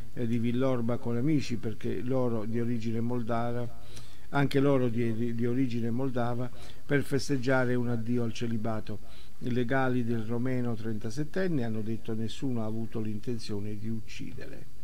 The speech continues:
Scrive su un quaderno mentre guida l'auto stangata dai vigili una quarantenne residente a Campagna Lupia è stata multata dalla polizia locale di Treviso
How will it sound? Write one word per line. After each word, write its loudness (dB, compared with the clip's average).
Scrive 4
su 2
un 4
quaderno 4
mentre 2
guida 0
l'auto 0
stangata 0
dai 0
vigili 0
una 0
quarantenne 0
residente -2
a -2
Campagna 0
Lupia 0
è 0
stata -2
multata 0
dalla 0
polizia 0
locale 0
di 0
Treviso 0